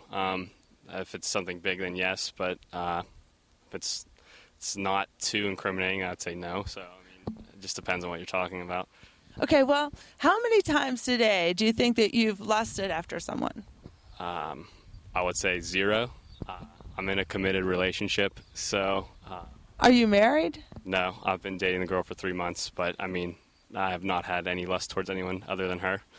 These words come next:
Speaker 2: But you have been lusting after her, then?
Speaker 1: After her, then yes. <laughs>
Speaker 2: Okay. So each time you do that, each time you lust after her or have sex with her, that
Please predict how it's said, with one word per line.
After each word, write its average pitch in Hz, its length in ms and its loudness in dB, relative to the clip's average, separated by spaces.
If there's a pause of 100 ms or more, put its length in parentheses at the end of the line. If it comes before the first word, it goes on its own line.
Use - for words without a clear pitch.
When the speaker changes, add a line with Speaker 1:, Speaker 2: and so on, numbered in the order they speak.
(200)
Speaker 2:
But 269 100 -20 (100)
you 254 120 -18
have 254 140 -12
been 233 120 -20
lusting 220 340 -20
after 208 200 -20
her, 381 280 -20
then? - 760 -16
Speaker 1:
After 107 280 -2
her, 107 140 2
then 92 140 -6
yes. 92 360 -6
<laughs> 123 60 -14 (420)
Speaker 2:
Okay. - 260 -20 (340)
So 302 360 6 (640)
each 370 240 6
time 320 220 6
you 294 100 6
do 254 220 6
that, 233 680 4
each 302 160 4
time - 180 6
you 294 100 8
lust 254 340 2
after 233 280 4
her 214 240 4
or 190 140 0
have 196 180 -2
sex - 320 -2
with 240 140 2
her, 185 240 4
that 254 580 2